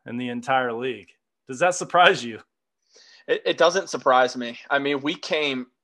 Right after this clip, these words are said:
Speaker 2: very close to an A F C Championship game appearance last year. And we have one of the most talented rosters in the N F L.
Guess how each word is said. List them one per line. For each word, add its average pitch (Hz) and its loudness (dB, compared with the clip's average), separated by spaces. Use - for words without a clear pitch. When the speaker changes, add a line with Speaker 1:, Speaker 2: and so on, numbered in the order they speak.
Speaker 2:
very 139 2
close 131 0
to 131 -6
an 123 -4
A 123 0
F 117 -2
C - -10
Championship 117 -8
game 110 -14
appearance 113 -12
last 110 -6
year. 104 -12
And 131 0
we 143 -4
have 156 2
one 143 4
of 139 2
the 135 0
most 127 0
talented 131 -2
rosters 120 -2
in 127 -8
the 120 -8
N 110 -8
F - -12
L. 113 -6